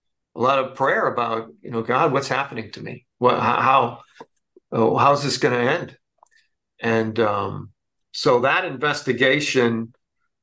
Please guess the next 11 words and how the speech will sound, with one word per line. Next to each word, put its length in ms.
uh, 120
took 300
place 340
over 600
about 260
three 280
years, 520
maybe 260
a 60
little 200
more. 460